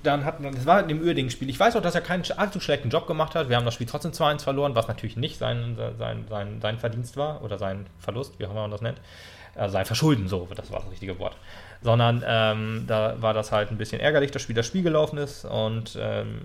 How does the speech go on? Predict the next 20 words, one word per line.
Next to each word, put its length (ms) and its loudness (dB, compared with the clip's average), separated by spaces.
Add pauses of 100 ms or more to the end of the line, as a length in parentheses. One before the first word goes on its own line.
es 160 -16
war 80 -4
ein 100 -4
kollektives 920 -2
Versagen, 460 2
ist 140 -4
jetzt 120 -4
schwer 160 2
zu 100 -6
sagen, 160 0
weil 120 2
wir 120 2
eigentlich 180 -2
gut, 240 -8
wie 100 -8
gesagt, 200 -2
gut 120 -6
gespielt 260 -6
haben, 160 0
aber 260 0